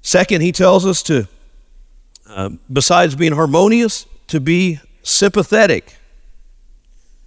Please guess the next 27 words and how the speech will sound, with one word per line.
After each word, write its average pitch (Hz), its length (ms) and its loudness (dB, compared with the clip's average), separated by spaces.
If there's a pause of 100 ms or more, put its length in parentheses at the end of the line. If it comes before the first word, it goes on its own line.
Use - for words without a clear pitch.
(300)
to 123 120 0
have 175 200 2
sympathy. 156 520 -2
The 135 100 0
word 165 240 4
here 185 280 0
literally 143 840 0
is 117 420 -2
sum 196 540 0
patheo. 147 720 0 (180)
Patheo 170 560 2
is 123 100 -4
that 127 180 0 (420)
to, 123 160 2
to 123 140 -4
have 127 180 0 (100)
empathy 117 480 -2
or 95 120 -2
pathos, 123 960 -2 (300)
to, 135 160 2
to 123 160 -4
care, 127 640 0
to 123 120 -2
have 151 180 0
a 127 60 0
sense 175 440 -2
of, 117 120 -2